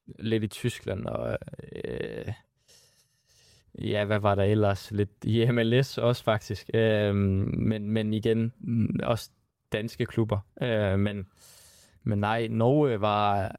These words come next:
et, jeg tror, det er et godt step, øh, fordi det kulturmæssigt minder sindssygt meget om Danmark. Øh, og et omklædningsrum med,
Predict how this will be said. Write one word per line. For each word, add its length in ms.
et, 140
jeg 120
tror, 180
det 80
er 40
et 40
godt 140
step, 380
øh, 100
fordi 260
det 440
kulturmæssigt 880
minder 520
sindssygt 500
meget 220
om 100
Danmark. 380
Øh, 400
og 180
et 80
omklædningsrum 880
med, 480